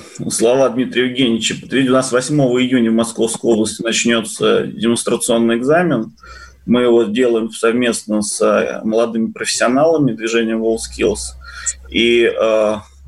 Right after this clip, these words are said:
там больше тридцати действительно специальностей, по которым это возможно в дистанционном формате, причем из дома. И, э, в этом плане, э, как бы,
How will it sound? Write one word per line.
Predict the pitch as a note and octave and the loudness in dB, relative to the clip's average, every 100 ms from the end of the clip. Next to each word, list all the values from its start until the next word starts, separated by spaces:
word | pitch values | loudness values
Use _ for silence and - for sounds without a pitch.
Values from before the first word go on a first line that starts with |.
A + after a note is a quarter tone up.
| - | -4
там | A#2 A#2+ | -2 0
больше | B2 A#2 - | 0 0 -4
тридцати | A#2+ A#2+ B2 - A2+ | -8 -6 -6 -4 -2
действительно | G2 - A2+ F#2 G2+ | 0 -2 -4 -2 -2
специальностей, | G2+ - - A#2 G#2 G2+ G2+ | -2 -4 -2 0 0 -4 -6
по | F#2+ | -6
которым | - G#2+ A2 G#2+ | -2 0 0 0
это | G#2 G#2 | -2 0
возможно | G#2 G#2+ A#2 G#2+ G2+ | 0 2 2 2 0
в | F#2+ | -4
дистанционном | - - G#2+ - A#2 G#2+ | -8 -8 -6 -2 0 0
формате, | G#2+ A2+ B2 A#2 | -2 -2 0 -2
причем | - - A#2 A2 | -6 -6 -2 -2
из | A#2 | -2
дома. | C3 E3+ F#3+ - - _ - - - - _ - | 0 2 4 0 -8 _ -20 -18 -18 -20 _ -2
И, | C3 C3+ C3 - | 2 4 2 2
э, | B2 A#2+ G#2+ E2+ - | 2 2 2 -2 -4
в | A2+ A#2 | -4 2
этом | C3+ C3+ C3 | 0 2 0
плане, | C#3 D3+ D3+ C3+ | 4 4 4 2
э, | A#2 - E2 - - - F2+ F2+ | 0 -2 -6 -8 -16 -10 -8 -4
как | A2 G#2+ G#2 | -2 0 2
бы, | G#2 G#2 | 4 2